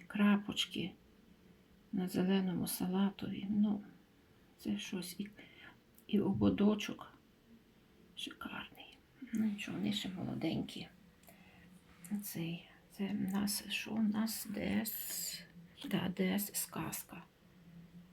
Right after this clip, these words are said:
Це самий любимий сорт моєї доці.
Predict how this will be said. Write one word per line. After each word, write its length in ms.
Це 280
самий 580
любимий 560
сорт 380
моєї 580
доці. 720